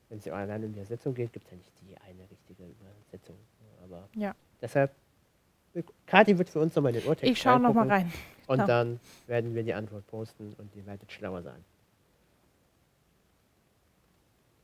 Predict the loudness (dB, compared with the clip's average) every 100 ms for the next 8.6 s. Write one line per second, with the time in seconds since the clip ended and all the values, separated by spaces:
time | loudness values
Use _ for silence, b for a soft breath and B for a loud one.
0 | _ _ _ _ -8 -4 -2 0 0 -2
1 | -4 -6 -6 -6 -8 -12 -12 -14 -16 -18
2 | -14 -14 -6 -4 -2 0 0 -2 -6 -20
3 | -8 -6 -4 -4 -6 -10 -14 -16 -20 -20
4 | -20 -20 -20 -20 -20 -20 -20 -16 -16 -12
5 | -10 -10 -8 0 2 4 4 2 -8 -4
6 | -4 -4 -16 -20 _ -10 -6 -2 -2 -4
7 | -10 -10 -10 -4 -4 -4 -10 -10 -6 -4
8 | -6 -10 -16 -14 -10 -10